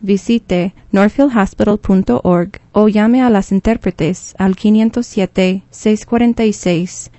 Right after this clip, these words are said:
diez sesenta y nueve y pida información sobre el centro de partos.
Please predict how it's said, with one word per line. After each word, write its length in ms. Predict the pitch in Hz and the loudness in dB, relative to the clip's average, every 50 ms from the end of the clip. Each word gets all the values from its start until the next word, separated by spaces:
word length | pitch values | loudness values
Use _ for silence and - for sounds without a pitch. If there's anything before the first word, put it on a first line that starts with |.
| _ _ - | _ _ -8
diez 640 | 190 196 208 208 208 214 240 262 - - - - _ _ | -2 0 2 2 2 2 0 -4 -6 -12 -20 -20 _ _
sesenta 480 | _ - - 214 202 - 190 185 180 185 | _ -6 -4 -4 -2 0 -2 -2 0 0
y 60 | 180 | 0
nueve 460 | 185 190 202 202 196 165 151 175 - - - - - _ _ - | 0 0 0 0 -2 -2 -2 -4 -6 -8 -14 -20 -20 _ _ -4
y 100 | 214 214 | -4 -4
pida 320 | - - 240 247 262 247 | 0 0 2 2 2 2
información 640 | 233 214 208 202 202 196 190 185 - - 196 190 190 | 2 2 0 0 0 0 -2 -2 -4 -4 -2 -2 -2
sobre 300 | 180 - 196 185 185 185 | -2 -2 -2 -2 -2 -2
el 100 | 175 180 | -2 -4
centro 380 | - - 180 180 - - 175 180 | -4 -4 -4 -4 -2 -2 -2 -2
de 100 | 190 196 | -4 -4
partos. 680 | - 175 156 139 - - - 104 - - - - - | -4 -6 -6 -8 -8 -10 -12 -12 -12 -12 -18 -20 -20